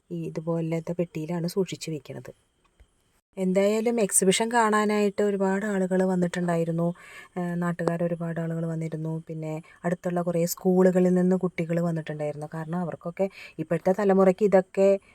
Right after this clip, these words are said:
കാണാൻ പോലും പറ്റാത്തൊരു സ്-, സാഹചര്യമാണല്ലോ നിലവിലുള്ളത്. എല്ലാവരും മൊബൈലിലല്ലേ. പക്ഷെ എന്തൊക്കെയായാലും ഇത് നല്ലൊരു എക്സിബിഷൻ തന്നെയായിരുന്നു ട്ടോ. ദാ രമ ചേച്ചിയാണ് കുട്ടികളെ ഒരുപാട് ഹെൽപ്പ് ചെയ്തിട്ടുള്ളത്. മാംഗോ ലഡു ഉണ്ടാക്കാനും അതുപോലെ പായസം ഉണ്ടാക്കാനൊക്കെ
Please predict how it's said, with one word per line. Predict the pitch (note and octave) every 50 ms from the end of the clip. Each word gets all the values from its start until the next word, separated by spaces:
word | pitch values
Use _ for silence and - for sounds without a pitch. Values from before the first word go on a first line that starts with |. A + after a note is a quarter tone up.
| _ _ -
കാണാൻ | - F3+ F3 F3 E3+ E3+ E3+ E3
പോലും | E3+ E3+ F3+ F#3 F#3+ - _ _ _ _
പറ്റാത്തൊരു | - F#3 F3+ - - E3+ E3 - - F#3 F3+ F#3 F#3 - _
സ്-, | - - - - _ -
സാഹചര്യമാണല്ലോ | - - G3 F#3 F3+ E3+ F#3 F3 E3+ F3 F#3 G3 G3 F#3 F3 F3 F3 F3 F3+ F3
നിലവിലുള്ളത്. | E3 E3 E3 D#3+ D#3 D#3 D#3+ E3 F3 E3 D#3+ D#3 - D3 C#3+ - -
എല്ലാവരും | D3+ D#3 D3+ D3 D3+ D3 D3 E3 E3+ F#3
മൊബൈലിലല്ലേ. | F#3 F3 E3 F3 E3 D#3 D3+ D3+ D#3+ E3+ E3+ D#3+ D3+ C#3+ - - - - -
പക്ഷെ | - G3 - - -
എന്തൊക്കെയായാലും | A3 G#3 G#3 G3+ G3 - B3 A#3+ A3+ A3 G#3 G3 G3 F#3+ F#3+ G3 G3+ G3 F3+
ഇത് | F3 E3+ F3 F3+ F3+ F3+ - _ _ - E3+
നല്ലൊരു | E3+ E3+ F3 F3+ F#3 F#3+ G3+ G#3 B3 B3+ A3 G#3 G3+ F#3+ - _ _ _ _ _ _ _ _ _ _ _ _ -
എക്സിബിഷൻ | D#3+ - - - - D#3 D#3 D#3 - - D#3+ D#3+
തന്നെയായിരുന്നു | D#3+ D#3+ D#3+ E3+ F#3 F3 D#3+ D3 C#3+ C#3 C#3 C3+ C#3+ C#3+
ട്ടോ. | C#3+ - C#3+ B2+ B2 - - _ _ _ _ _ _ - - _ _ _ _ _ _ _ _ _ _ -
ദാ | E3+ E3+ F3 F#3
രമ | F#3 F3 D#3 D3
ചേച്ചിയാണ് | C#3 - E3 D#3 D#3 - - G3+ G#3 G3 F#3 F#3
കുട്ടികളെ | F#3 F#3 F3 - E3 D#3 E3 F3
ഒരുപാട് | F3+ E3+ D#3+ D#3+ D#3+ D3+ E3+
ഹെൽപ്പ് | E3 F3 D#3 C#3 -
ചെയ്തിട്ടുള്ളത്. | D3+ D3+ D3+ D3+ - - D3+ D3+ C#3+ C#3+
മാംഗോ | D3 D3 D3+ D3 C#3+ C#3+ D3 D3 D3+ D3+
ലഡു | D3+ D3+ D3 D#3+
ഉണ്ടാക്കാനും | E3 D#3+ D3+ D3+ D3 - - D3+ C#3+ C#3+ D3 D3
അതുപോലെ | D3 C#3+ D3 D3 D3+ -
പായസം | D3+ C#3 C3+ C#3 C#3+ - - E3+
ഉണ്ടാക്കാനൊക്കെ | D#3+ D3+ D3 - - D3+ C#3+ D3 C#3+ C#3 - D#3+